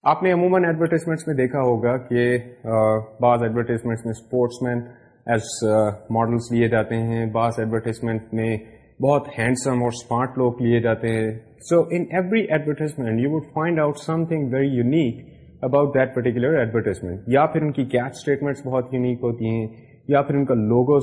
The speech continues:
بہت یونیک ہوتے ہیں۔ دراصل ایڈورٹائزمنٹ کو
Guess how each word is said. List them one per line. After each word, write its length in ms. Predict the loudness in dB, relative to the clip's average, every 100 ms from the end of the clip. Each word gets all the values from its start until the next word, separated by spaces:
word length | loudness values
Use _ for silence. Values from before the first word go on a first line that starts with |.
| 2
بہت 280 | -4 -4 -2
یونیک 260 | -2 -2 -2
ہوتے 320 | -6 -4 -4
ہیں۔ 80 | -6 -10 -20 _ _ _ _ _ 4
دراصل 440 | 4 6 4 4 2 -8 -6 -2
ایڈورٹائزمنٹ 600 | 0 0 -2 -2 -4
کو 100 | 0